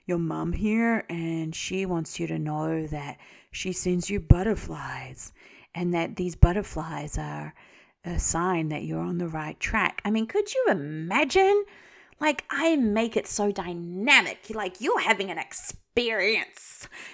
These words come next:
You are, like, having the roller coaster ride of y-, your life at my shows. And that's what I want. Like, I wanna be able to showcase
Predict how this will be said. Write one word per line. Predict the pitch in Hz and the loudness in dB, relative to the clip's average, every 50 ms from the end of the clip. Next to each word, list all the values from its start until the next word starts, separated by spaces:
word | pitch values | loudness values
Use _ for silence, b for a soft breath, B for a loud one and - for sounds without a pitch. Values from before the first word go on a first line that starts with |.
| B | B
You | B 226 302 339 | B 4 8 10
are, | 277 220 | 10 10
like, | 202 196 180 180 170 - - | 10 10 10 10 10 8 2
having | - - - 247 254 233 285 269 262 226 | -4 2 4 6 6 6 4 2 2 2
the | 170 151 151 | 2 2 2
roller | 143 156 156 160 160 262 330 320 277 269 | 2 2 2 10 12 12 12 12 12 8
coaster | - - - 233 226 214 - - 196 180 | 2 2 4 4 4 4 2 0 -2 -2
ride | 160 165 233 254 240 262 262 269 269 277 277 277 233 - - - B B B B B - | 2 6 6 6 8 6 6 6 6 4 4 2 0 -2 -6 -12 B B B B B 4
of | 226 233 233 220 180 175 | 6 6 4 2 -2 -8
y-, | 190 - - - | -8 -8 -8 -8
your | 196 175 160 214 254 262 | -8 -2 4 8 8 10
life | 240 190 104 - 156 - - - - - | 10 8 6 2 0 -8 -14 -18 -14 -10
at | - 151 - - | -10 -10 -10 -10
my | - - - | -10 -10 -8
shows. | 165 - - - - - - - - B B B B B B - | -6 -6 -6 -6 -6 -8 -12 -14 -16 B B B B B B 2
And | 208 196 190 185 185 185 190 185 | 4 6 6 6 4 4 4 2
that's | 220 220 - - | 2 0 0 -2
what | 370 415 | -2 0
I | 403 | 0
want. | 311 202 170 175 233 202 131 110 | 2 4 6 6 6 6 4 2
Like, | 180 180 - 180 | -2 -2 0 2
I | 196 226 | 2 2
wanna | 247 254 254 240 | 4 2 2 2
be | 185 180 175 | 0 0 0
able | 160 160 160 165 | 0 0 -2 -4
to | - 170 | -8 -8
showcase | - - - - 156 156 156 - 127 131 127 127 - - - - | -8 -4 -2 -2 -2 -2 -2 -4 -4 -4 -4 -6 -8 -10 -12 -12